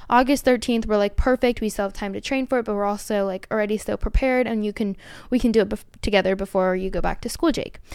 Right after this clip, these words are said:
And so it literally just took, like, such, like, an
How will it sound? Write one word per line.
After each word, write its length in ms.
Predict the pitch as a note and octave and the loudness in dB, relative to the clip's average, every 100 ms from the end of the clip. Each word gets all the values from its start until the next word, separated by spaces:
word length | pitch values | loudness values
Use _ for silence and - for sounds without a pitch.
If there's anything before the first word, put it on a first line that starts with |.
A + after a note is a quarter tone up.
| - - - | -16 -16 -4
And 160 | A#3+ | -2
so 280 | A3+ A3+ G#3+ | 4 6 8
it 200 | G3+ G#3 | 6 2
literally 480 | G#3+ A3+ A3 A3+ C4 | 2 4 4 4 2
just 240 | B3+ B3+ | 0 0
took, 380 | - A3+ F#3+ F#3+ - | 0 2 2 0 -2
like, 180 | G3+ G3 | -2 -2
such, 240 | A3+ G3+ | -6 -2
like, 100 | A3+ | -2
an 120 | A3 | -2